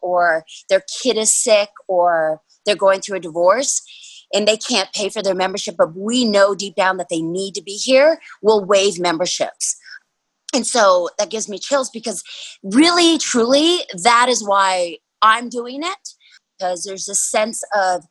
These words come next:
community and caring. I do a lot of the nutrition consulting here, and the joy that I get from somebody that walks through the door that, you know, has an eating disorder or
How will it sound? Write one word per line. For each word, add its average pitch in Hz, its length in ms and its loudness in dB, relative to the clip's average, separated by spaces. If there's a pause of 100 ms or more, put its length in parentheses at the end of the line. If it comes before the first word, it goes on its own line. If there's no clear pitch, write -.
(320)
community 226 840 -4
and 180 280 0 (120)
caring. 226 560 -4 (260)
I 214 160 2
do 220 280 -4
a 190 120 2
lot 196 240 0
of 190 80 -8
the 190 80 -10
nutrition 202 500 -10
consulting 214 540 -2
here, 220 420 0 (400)
and 185 420 0
the 175 240 -4
joy 214 400 2
that 220 120 2
I 180 80 2
get 175 340 0
from 175 140 -6
somebody 180 460 0
that 156 340 0 (340)
walks 202 320 2
through 202 100 -10
the 190 100 -8
door 175 540 0
that, 156 420 -4
you 277 80 4
know, 262 140 6
has 214 280 0
an 214 100 -6
eating 277 240 0
disorder 254 680 0
or 190 840 2